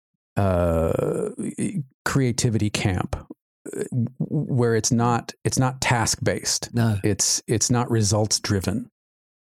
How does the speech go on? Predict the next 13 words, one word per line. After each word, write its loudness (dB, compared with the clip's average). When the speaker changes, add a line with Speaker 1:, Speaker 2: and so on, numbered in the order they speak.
Speaker 1:
It's 0
more 2
introspective 0
and 4
meditative 0
and, 2
and 2
s-, 0
and 2
yet 2
still 2
collaborative 2
somehow. -2